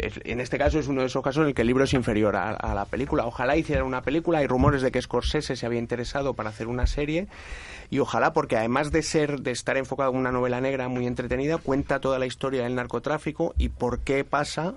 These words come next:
eh, por qué se traslada de Colombia a, a, a México.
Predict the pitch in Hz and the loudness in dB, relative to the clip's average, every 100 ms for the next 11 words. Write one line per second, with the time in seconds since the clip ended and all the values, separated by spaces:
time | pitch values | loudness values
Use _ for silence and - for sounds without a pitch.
0 | - 107 98 - 107 120 117 117 123 135 | -8 -10 -6 -6 -4 -4 -4 -2 0 0
1 | 139 113 101 101 113 127 131 117 - 110 | 0 -2 0 0 0 0 -2 -2 -2 -2
2 | - - - - - - - 107 98 98 | -12 -18 -20 -20 -20 -12 -6 -6 -4 -4
3 | 101 101 92 - - 110 120 120 104 92 | -2 -2 -2 -2 -2 0 0 -2 -8 -10